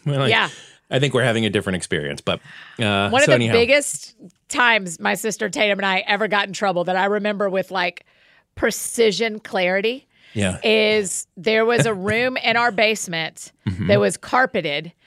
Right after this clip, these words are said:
Speaker 2: and we could jump on it, and it would squirt water up. And so
Speaker 1: Oh.
Speaker 2: for,
Speaker 1: <laughs>
Speaker 2: I can't tell you how long, we would just go in there and jump and then come out and dry our feet on the hallway carpet and never tell our parents. We just
Speaker 1: Right.
Speaker 2: didn't think about it. We just thought it was so
Speaker 1: Yeah.
Speaker 2: fun.
Speaker 1: It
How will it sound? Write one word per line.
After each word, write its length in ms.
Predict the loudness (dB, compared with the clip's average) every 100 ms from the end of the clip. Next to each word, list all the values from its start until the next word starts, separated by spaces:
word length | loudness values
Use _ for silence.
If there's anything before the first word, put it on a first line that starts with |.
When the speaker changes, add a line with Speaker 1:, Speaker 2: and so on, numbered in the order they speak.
| _ 2
Speaker 2:
and 160 | 2
we 160 | 2 0
could 240 | 0 -4
jump 400 | -2 0 0 2
on 240 | 0 0 -2
it, 160 | -4 -2
and 180 | 0 2
it 160 | 0 0
would 300 | 0 -2 -4
squirt 420 | -10 -2 0 0
water 300 | 0 0 -2
up. 160 | -6 -10 _ _ _ _ _ _ 0
And 180 | 2
so 220 | 4 4 6
Speaker 1:
Oh. 120 | 6
Speaker 2:
for, 420 | 6 6 4 2 -6 0 0 2 -2 0 2
Speaker 1:
<laughs> 0 |
Speaker 2:
I 120 | 4 4
can't 280 | 4 2
tell 200 | 2 2
you 140 | 4 4
how 160 | 2
long, 240 | 2 0 -2 -6 _ _ _
we 180 | 2 4
would 140 | 4 0
just 180 | 0
go 140 | 4 6
in 100 | 6
there 140 | 4
and 100 | 4
jump 300 | 4 2 0 -2
and 120 | 0
then 140 | 0
come 180 | 0 2
out 200 | 4 2
and 120 | 0 0
dry 280 | 2 4
our 100 | 4
feet 320 | 2 -2 -2 -2
on 120 | -2
the 80 | 0
hallway 240 | 2 2
carpet 380 | 2 0 0 -2
and 140 | -2 0
never 200 | 0 0
tell 140 | 0
our 100 | 0
parents. 440 | -2 -4 -8 -14 -20 _ _ _ _ -2
We 120 | 4
just 120 | 6 6
Speaker 1:
Right. 60 |
Speaker 2:
didn't 180 | 4 2
think 160 | 0 2
about 200 | 2 2
it. 60 |
We 80 | 2
just 100 | 2
thought 140 | 2 2
it 40 |
was 100 | 4
so 80 | 4
Speaker 1:
Yeah. 60 |
Speaker 2:
fun. 320 | 2 2 0
Speaker 1:
It 60 | -2